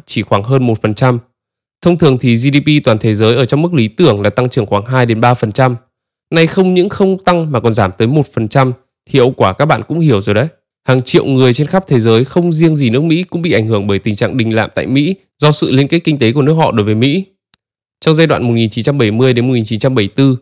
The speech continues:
thì tỷ lệ thất nghiệp trung bình hàng năm là năm phẩy tư phần trăm,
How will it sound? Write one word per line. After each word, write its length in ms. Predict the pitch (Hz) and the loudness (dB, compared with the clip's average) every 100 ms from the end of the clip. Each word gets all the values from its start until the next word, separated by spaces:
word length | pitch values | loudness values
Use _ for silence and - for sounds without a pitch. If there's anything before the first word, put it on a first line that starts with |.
| _ | _
thì 100 | - | -10
tỷ 200 | 104 113 | -4 -4
lệ 120 | 98 98 | -2 -4
thất 160 | - | -4
nghiệp 120 | 160 - | -4 -4
trung 160 | 131 | -2
bình 120 | 127 113 | 0 0
hàng 200 | 101 113 | 0 0
năm 160 | 120 | -2
là 100 | 104 | -2
năm 160 | 110 123 | -2 -4
phẩy 200 | - 104 | -4 -8
tư 240 | - 131 | -2 -2
phần 180 | 120 104 | 0 -2
trăm, 220 | 123 117 | 0 -2